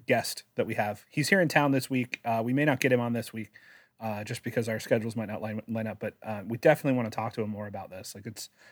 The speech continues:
it's certainly a subject that I c-, I, he, he's, he's done the most interesting stuff over the last year. And, and, and now having done it, he's making it reproducible so lots of other people can do it, which that's ex-, s-, anyway, I, he gets community at a level that, um,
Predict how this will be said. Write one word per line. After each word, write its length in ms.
it's 180
certainly 340
a 60
subject 320
that 100
I 140
c-, 160
I, 220
he, 220
he's, 400
he's 220
done 140
the 60
most 280
interesting 420
stuff 480
over 160
the 80
last 380
year. 240
And, 300
and, 280
and 160
now 200
having 360
done 220
it, 200
he's 200
making 320
it 100
reproducible 560
so 140
lots 240
of 80
other 160
people 240
can 120
do 140
it, 160
which 400
that's 240
ex-, 160
s-, 240
anyway, 340
I, 160
he 160
gets 240
community 420
at 80
a 40
level 400
that, 240
um, 360